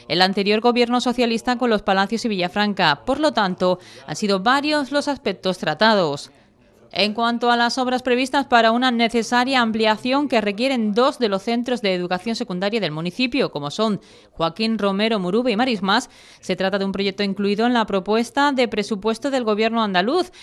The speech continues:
pero cuya aprobación se retrasará ante las convocatorias de elecciones de abril y mayo.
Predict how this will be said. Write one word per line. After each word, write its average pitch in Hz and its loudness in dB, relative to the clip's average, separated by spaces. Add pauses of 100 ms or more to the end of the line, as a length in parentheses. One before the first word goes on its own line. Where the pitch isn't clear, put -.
(140)
pero 202 0
cuya 233 2
aprobación 233 0
se 311 0
retrasará 254 0
ante 285 0
las 226 0
convocatorias 226 0
de 277 0
elecciones 247 -2
de 277 2
abril 214 2
y 175 -2
mayo. 170 2